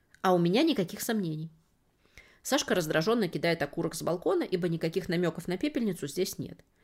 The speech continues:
У нее все-таки номер с видом на море. Может, предложить Туманову поменяться, раз для него это так важно?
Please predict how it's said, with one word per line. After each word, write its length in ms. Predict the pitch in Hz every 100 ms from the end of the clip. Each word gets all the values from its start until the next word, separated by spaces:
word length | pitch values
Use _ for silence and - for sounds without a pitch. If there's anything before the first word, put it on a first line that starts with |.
| - - -
У 60 |
нее 160 | 190 339
все-таки 320 | 359 262 -
номер 280 | 240 311 208
с 80 | -
видом 240 | 190 196
на 100 | 208
море. 300 | 190 131 - - _ _ _
Может, 220 | 170 202 -
предложить 460 | 202 214 220 226
Туманову 360 | 233 214 214 202
поменяться, 640 | 208 226 311 427 - 156
раз 180 | 139 139
для 140 | 147
него 200 | 156 156
это 120 | 143 139
так 180 | 135
важно? 400 | 165 135 - -